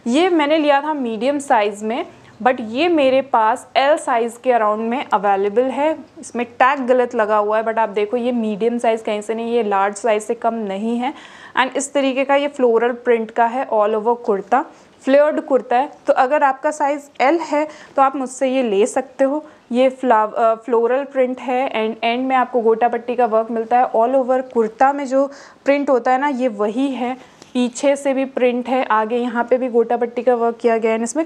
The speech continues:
कलियाँ दी गई हैं, जिसकी वजह से थोड़ा बहुत घेर है। मेरे पर काफ़ी लूज़ लग रहा होगा, because इसमें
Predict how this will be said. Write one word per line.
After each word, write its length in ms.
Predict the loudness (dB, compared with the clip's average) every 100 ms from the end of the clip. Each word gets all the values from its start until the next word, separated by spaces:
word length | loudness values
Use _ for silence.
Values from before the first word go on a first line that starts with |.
| 0
कलियाँ 400 | 0 0 -2 -4
दी 200 | -4 -6
गई 220 | -8 -8
हैं, 200 | -10 -14 -18 -20 -14 -10
जिसकी 240 | -2 -2
वजह 120 | 0
से 120 | -2
थोड़ा 260 | 2 2 4
बहुत 180 | 2 0
घेर 400 | -4 -2 2 2
है। 60 |
मेरे 240 | 2 0 0
पर 200 | 0 -2
काफ़ी 320 | 0 -2 -2
लूज़ 320 | -4 -4 0
लग 160 | 0 2
रहा 100 | 2
होगा, 180 | 2 -2
because 240 | -2 -4
इसमें 280 | 0 0